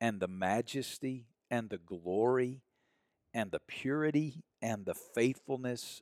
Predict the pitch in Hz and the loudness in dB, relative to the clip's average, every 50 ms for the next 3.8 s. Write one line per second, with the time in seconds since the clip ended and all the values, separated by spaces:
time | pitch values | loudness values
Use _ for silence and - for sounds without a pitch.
0 | _ _ 98 95 85 85 87 - 98 101 101 104 92 92 85 - - - - - | _ _ -2 -2 -2 -2 -6 -6 -4 -2 -2 -2 -4 -6 -10 -12 -14 -16 -16 -18
1 | - - _ _ _ _ _ _ _ _ _ _ _ _ _ _ _ _ _ _ | -18 -20 _ _ _ _ _ _ _ _ _ _ _ _ _ _ _ _ _ _
2 | _ _ _ - 113 110 - - 123 143 170 170 160 147 131 - - - - 143 | _ _ _ 2 2 2 4 4 4 6 6 6 6 4 4 2 0 2 4 4
3 | 170 175 - - 110 101 98 101 101 101 95 95 - - - - | 4 4 2 -2 -2 -2 0 0 0 0 0 0 -4 -8 -10 -12